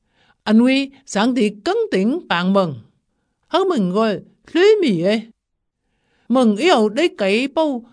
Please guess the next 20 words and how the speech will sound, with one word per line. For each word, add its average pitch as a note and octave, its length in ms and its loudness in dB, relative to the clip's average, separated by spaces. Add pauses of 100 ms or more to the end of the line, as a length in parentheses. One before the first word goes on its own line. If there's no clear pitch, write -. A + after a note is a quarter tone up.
(120)
tá D#4+ 280 0
gái, F3 340 -2
đấy C4 180 -2
tạo G3 280 -4
ly D4 200 0
đi A#3+ 280 -2
Giê-xu A#3+ 360 -2
Kitô. A3+ 540 -4 (460)
Tế A3 240 4
tức C4 100 2 (340)
tá G3 240 2
quấy C#4 280 2
đi C#4 180 0
lực B3 200 -2
làn. F#3+ 480 -2 (520)
Cái D#4+ 100 0
này, E4 300 0 (260)
số C4 180 -4
tức C4 120 0 (100)
cậu G3 300 0